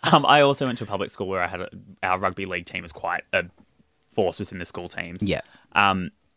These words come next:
Speaker 1: and it was that same sort of thing. They would, were quite similar in that way, where getting called a fag, a poof, a fairy on the
Speaker 2: Mm.
Speaker 1: field was normal. So then that came into school as well.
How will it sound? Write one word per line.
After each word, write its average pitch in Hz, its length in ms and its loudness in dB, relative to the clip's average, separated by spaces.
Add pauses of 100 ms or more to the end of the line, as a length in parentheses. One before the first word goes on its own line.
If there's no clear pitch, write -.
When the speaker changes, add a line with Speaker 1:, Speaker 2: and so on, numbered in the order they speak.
(240)
Speaker 1:
and 107 280 2 (360)
it 120 60 4
was 110 120 -4
that - 140 0
same 98 160 -6
sort 92 120 -10
of 87 60 -16
thing. 85 220 -8 (440)
They 104 200 4
would, 98 240 -2 (120)
were 104 140 -4
quite 92 280 0
similar 90 280 -10
in 87 120 -12
that 87 140 -8
way, 87 220 -6
where 90 300 0 (120)
getting 104 280 0
called 95 200 -4
a 90 40 -4
fag, 85 320 -2
a - 20 -8
poof, - 300 -8
a 95 40 -12
fairy 85 520 -2
on 90 100 -8
the 87 60 -2
Speaker 2:
Mm. 82 80 -6
Speaker 1:
field 98 400 2 (400)
was 101 340 -2
normal. 113 440 2
So 101 580 0
then 120 240 -2
that 120 120 -4
came 113 200 -4
into 98 180 -6
school 95 260 -8
as 82 120 -10
well. 92 260 -2